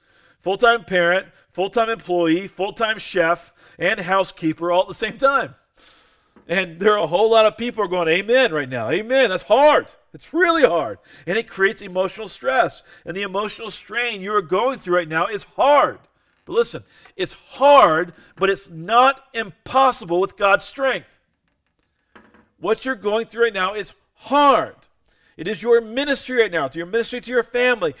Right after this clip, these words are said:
your ministry to your neighborhood, your ministry to your community. It's your ministry right now. It is hard, but it's not impossible. The three things I wanted to affirm to you today were this.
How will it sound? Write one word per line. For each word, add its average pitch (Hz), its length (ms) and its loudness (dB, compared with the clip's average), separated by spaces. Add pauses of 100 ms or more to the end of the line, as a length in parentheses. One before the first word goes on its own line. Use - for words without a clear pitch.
(140)
your 180 160 -4
ministry 226 340 -4
to 220 100 -16
your 247 120 -4
neighborhood, 226 520 0
your 165 100 -6
ministry 226 320 -8
to 208 60 -18
your 240 120 -6
community. 226 380 -6
It's 185 100 -10
your 233 120 -2
ministry 247 400 -4
right 220 80 -4
now. 165 200 -2 (180)
It 190 140 -2
is 240 120 -2 (220)
hard, 233 600 4 (120)
but 208 120 -8
it's 190 140 -4
not 233 220 2
impossible. 226 800 0 (960)
The 147 100 -14
three 196 200 -12
things 202 220 -8
I 208 40 -8
wanted 202 240 -8
to 185 60 -8
affirm 196 320 -10
to 208 100 -20
you 202 40 -20
today 208 280 -10
were 196 140 -8
this. 220 340 -12